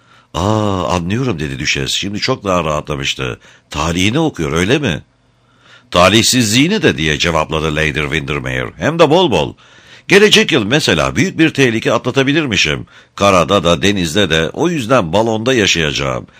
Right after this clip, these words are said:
Yemeğimi her akşam sepetle yukarı çekeceğim. Bunların hepsi küçük parmağımda yazılı ya da avcumda.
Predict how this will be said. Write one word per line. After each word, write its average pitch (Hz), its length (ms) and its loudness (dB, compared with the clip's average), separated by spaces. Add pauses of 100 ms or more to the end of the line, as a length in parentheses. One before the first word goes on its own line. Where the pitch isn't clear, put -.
(260)
Yemeğimi 160 520 2
her 156 160 2
akşam 117 340 2
sepetle 131 440 0
yukarı 123 280 -2
çekeceğim. 71 600 -2 (420)
Bunların 180 360 2
hepsi 127 300 2
küçük - 280 -4
parmağımda 92 540 2
yazılı 76 380 -2
ya 104 160 2
da 113 80 2
avcumda. 80 640 -2